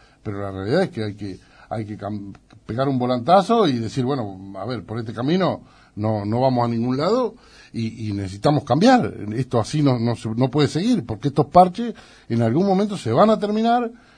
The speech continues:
y cuando se nos terminen los parches, esto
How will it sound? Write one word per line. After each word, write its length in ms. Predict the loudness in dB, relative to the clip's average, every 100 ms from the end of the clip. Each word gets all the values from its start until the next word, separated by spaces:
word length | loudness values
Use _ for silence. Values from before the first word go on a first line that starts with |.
| _
y 120 | -12
cuando 540 | -4 -2 -2 -2 -4 -8
se 140 | -8
nos 120 | -6
terminen 340 | -2 0 0 -2
los 100 | 0
parches, 480 | -2 -2 -6 -6 -10 _ _ -20 -20 -12
esto 600 | -10 -4 -4 -4 -10 -16